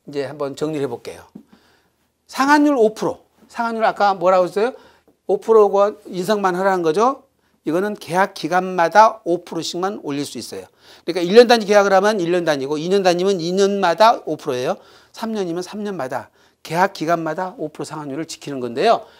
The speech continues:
예, 임대주택법은 당연히 여기에 지키도록 돼 있고요.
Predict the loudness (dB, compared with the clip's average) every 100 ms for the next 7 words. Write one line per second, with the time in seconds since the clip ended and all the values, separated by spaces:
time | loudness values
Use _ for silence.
0 | _ -4 -2 -2 -2 -2 -2 -2 -2 -6
1 | -4 -4 -2 -2 -2 -6 -8 -6 -4 -4
2 | -6 -6 0 2 2